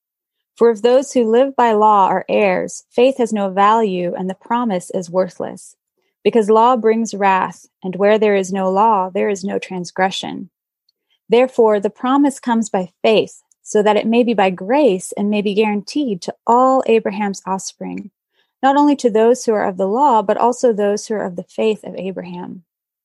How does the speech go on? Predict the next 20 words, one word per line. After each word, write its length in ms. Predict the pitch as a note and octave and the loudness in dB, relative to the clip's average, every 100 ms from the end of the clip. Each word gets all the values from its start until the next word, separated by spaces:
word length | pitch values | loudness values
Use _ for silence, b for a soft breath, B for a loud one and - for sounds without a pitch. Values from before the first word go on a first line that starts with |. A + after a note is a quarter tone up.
| _ | _
He 140 | - A#3+ | 0 0
is 100 | G#3+ | 0
the 80 | |
father 460 | A3 A3 A3+ A#3+ A#3+ | -2 2 2 4 0
of 100 | G#3+ | 0
us 140 | G#3+ - | -4 -4
all. 380 | F#3 F3 F3 F3+ _ _ _ _ | 0 2 0 -6 _ _ _ _
As 160 | - G#3 | -4 0
it 80 | A#3+ | 2
is 160 | A#3 | 0
written, 420 | A3 A3+ G#3+ F#3+ - | 2 0 0 -6 -4
'I 120 | - | -4
have 160 | A3+ G#3+ | -2 0
made 300 | G#3+ A3 A3 | 0 0 0
you 140 | A3+ | 0
a 80 | G3 | -2
father 380 | - G3 G3+ G3 | 0 2 2 0
of 120 | F#3 | -2
many 380 | G3 G#3+ C4 B3 | -4 2 2 2
nations.' 680 | F#3 F#3 - - D2+ - | 0 -4 -8 -8 -10 -16